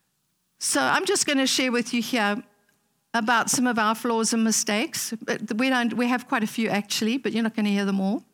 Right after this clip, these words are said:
Working with reality, the mistakes of flaws gives us the information we need, not only to persevere, but to start again. So we had, when our daughter was growing up, we came here and we had an incredible youth.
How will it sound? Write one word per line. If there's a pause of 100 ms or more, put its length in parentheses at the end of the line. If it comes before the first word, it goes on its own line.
(680)
Working
with
reality,
the
mistakes
of
flaws
gives
us
the
information
we
need,
not
only
to
persevere,
but
to
start
again. (1000)
So (180)
we
had, (440)
when
our
daughter
was
growing
up,
we
came
here
and
we
had
an
incredible
youth.